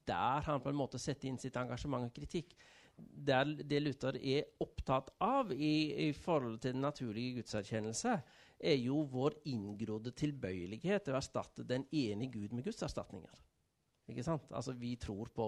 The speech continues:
v-, v-, vår, vår rikdom og bedrømmelighet, fortreffelse og kompetanse og dyktighet og alle mulige andre sånne ting.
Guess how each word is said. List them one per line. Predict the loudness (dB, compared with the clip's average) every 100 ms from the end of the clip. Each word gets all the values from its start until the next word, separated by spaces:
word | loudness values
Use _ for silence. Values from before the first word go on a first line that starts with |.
| -2
v-, | -6 -10 -8
v-, | -8 -8 -10 -10 -10 -8 -2
vår, | -2 -2 -4
vår | -2 -2
rikdom | -6 -6 -6 -6
og | -4 -6
bedrømmelighet, | -6 -6 -6 -6 -6 -6
fortreffelse | -6 -4 -4 -6 -8 -6
og |
kompetanse | -6 -6 -2 -2 -2 -4
og |
dyktighet | -4 -6 -8 -2
og | 0
alle | 0
mulige | 0 0 -2 0
andre | 0 -2 -4
sånne | -2 0 0
ting. | 2 2